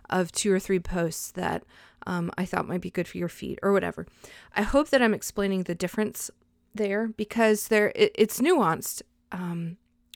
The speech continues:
but there is a difference. A lot of times when people talk about cold emailing, they may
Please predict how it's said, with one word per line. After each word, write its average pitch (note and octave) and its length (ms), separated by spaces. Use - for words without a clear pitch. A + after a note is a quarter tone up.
but G3+ 100
there G3 120
is G#3+ 160
a G#3+ 60
difference. F3 460
A G#3+ 60
lot A3 220
of C#4+ 80
times A#3+ 280
when A3 100
people G#3 600
talk F#3+ 280
about G3+ 260
cold F#3+ 240
emailing, G3 560
they A3 120
may A3 540